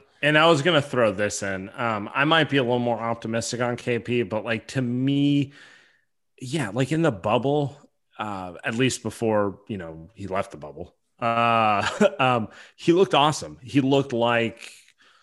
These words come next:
pretty much exactly what you'd want from a center and a player I'd feel very confident being the second best player on the team. Maybe you need a third scorer on the team, but, like, a player who's very much worth his contract.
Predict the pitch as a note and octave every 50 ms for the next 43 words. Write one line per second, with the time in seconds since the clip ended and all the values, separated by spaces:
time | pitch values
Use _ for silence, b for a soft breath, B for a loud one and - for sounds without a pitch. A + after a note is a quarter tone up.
0 | b b b b b _ _ _ _ _ _ - - D3+ D3+ D3 C#3+ C#3+ C3+ -
1 | - A2 G#2 - A2+ G#2+ A2+ - - A2+ G#2+ G#2 - A2+ G2+ G2 F#2+ F#2+ F#2+ F#2
2 | - - F#2 F#2 F2+ - - E2+ D#2+ D2+ D2+ D2 C#2+ - _ _ _ _ b b
3 | b b b b _ - - C3+ C3+ B2+ B2+ B2+ B2 A#2+ A#2 A2+ - C3 A#2+ C3
4 | A#2 - - - - B2+ B2+ B2 B2 A#2+ A2+ G#2+ - - B2+ A2+ G#2 F#2+ A2+ A2
5 | A2+ A2+ A2+ - - G#2+ G2+ G2+ G2 - G#2+ G2+ - A2 G#2+ G2+ F#2+ - - -
6 | G#2 G2+ - A#2 A2+ A2 G2+ G#2 G2 - - - A2+ G2+ F#2+ F#2+ G2 G2 G2 F#2
7 | - - A#2 G#2+ F#2 F2+ F#2 G2 A#2 C3 D3 D#3 F3+ F3 E3 D#3 D#3+ D#3+ D#3+ D3+
8 | D3 D3 C3 - - C#3 C#3 C#3 C#3 C3+ - - - C#3 C#3 C#3 C#3+ C#3+ D3 D3
9 | D3 D3 - D3 C#3+ C#3+ D3 C#3+ B2+ A#2+ A2 G#2 A#2 A2+ G#2 - - B B B
10 | B B B B B B B _ _ - C3 C3+ - - C#3+ C#3 C3 C3 B2+ A#2
11 | B2 A#2+ G2+ G2+ B2 B2+ B2+ A#2+ A#2 A2+ A2 - G#2 G2+ G#2+ A2 A2 - G#2 G2
12 | - - A2+ G2 F#2+ G2+ G#2 F#2+ - A2+ G#2+ G#2+ A2 A2+ - - -